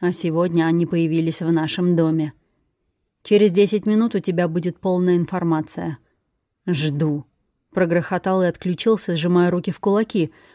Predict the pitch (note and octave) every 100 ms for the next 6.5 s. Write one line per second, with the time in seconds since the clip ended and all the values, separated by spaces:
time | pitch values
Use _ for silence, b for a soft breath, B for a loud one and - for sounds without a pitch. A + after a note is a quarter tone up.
0 | b F3+ F#3+ F3+ F3+ E3+ F3 F3 E3+ -
1 | F3+ F3 F3 F3 G3+ G3+ D#3+ E3 D#3+ D#3+
2 | E3+ E3 D#3 E3+ E3 D#3+ F3 E3+ F#3 F3
3 | D#3+ D3+ b b b F#3+ F#3+ F3+ F3 F#3+
4 | F3+ - F#3+ F3+ F#3 G#3+ A3 D#3 - E3
5 | D#3+ - F3+ D#3+ E3+ E3+ E3 E3+ E3+ E3
6 | - E3+ - D#3+ D#3